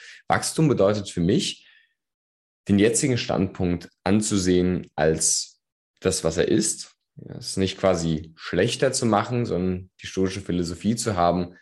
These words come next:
was ist, ist. Und wenn ich die Situation so ansehen kann, okay, ich darf keine, äh, Live-, Online-, also Offline-Seminare mehr machen, dann ist es so. Dann, äh, kann ich daran vielleicht in gewissen Umständen nichts ändern.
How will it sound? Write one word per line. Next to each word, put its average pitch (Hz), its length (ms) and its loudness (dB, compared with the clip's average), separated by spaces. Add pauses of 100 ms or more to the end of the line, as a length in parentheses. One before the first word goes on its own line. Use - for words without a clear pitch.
(200)
was 82 140 -4
ist, - 460 -2
ist. - 400 -6 (380)
Und - 100 -6
wenn 87 120 2
ich 95 120 -4
die 87 380 -6
Situation 95 580 -2
so 90 120 2
ansehen 107 380 4
kann, 98 260 0
okay, 123 400 -2 (120)
ich - 100 -8
darf 87 220 0
keine, 87 920 -4 (120)
äh, - 60 -14
Live-, 151 280 0
Online-, 151 320 2
also 92 160 0
Offline-Seminare 80 800 -2
mehr 69 120 -4
machen, 110 460 -6 (160)
dann 135 300 -2
ist 127 220 -2
es 101 120 -6
so. - 300 -6 (200)
Dann, 76 360 -8 (380)
äh, 87 160 -2
kann 92 200 -2
ich 90 120 -2
daran 95 420 2
vielleicht 101 640 -2 (160)
in - 160 -18
gewissen - 280 -8
Umständen 92 380 -2
nichts 90 220 -4
ändern. 110 440 0